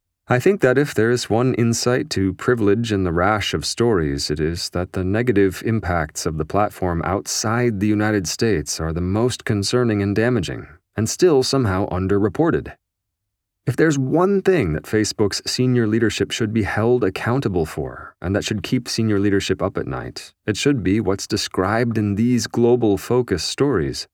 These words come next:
I particularly appreciated Cushing's framing here. But these documents show that the Facebook we have in the United States is actually the platform at its best. It's the version made by people who speak our language and understand our customs,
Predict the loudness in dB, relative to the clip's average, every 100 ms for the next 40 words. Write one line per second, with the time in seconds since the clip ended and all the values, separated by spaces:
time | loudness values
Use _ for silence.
0 | _ _ _ _ _ -2 -2 0 0 0
1 | 2 2 4 4 4 2 0 0 2 0
2 | 0 -2 0 -2 -2 0 0 2 0 -2
3 | -4 -8 _ _ _ _ _ _ _ _
4 | _ 0 0 2 2 2 4 4 4 0
5 | -2 0 -2 -6 -4 0 2 2 0 -2
6 | -2 -6 -4 -2 -2 -2 -2 -2 0 0
7 | 2 0 2 2 2 2 0 -2 -4 -2
8 | 0 0 0 0 0 -2 -2 0 0 0
9 | -2 -2 -2 -2 -2 -4 -2 0 -2 -6
10 | -12 _ _ _ _ _ _ -4 -4 0
11 | 2 4 4 4 2 2 2 0 0 0
12 | 0 2 2 0 -2 0 0 0 0 2
13 | 2 4 2 0 -2 -2 -2 -2 -2 -2
14 | -2 -4 -4 -4 -4 -4 -4 -4 -6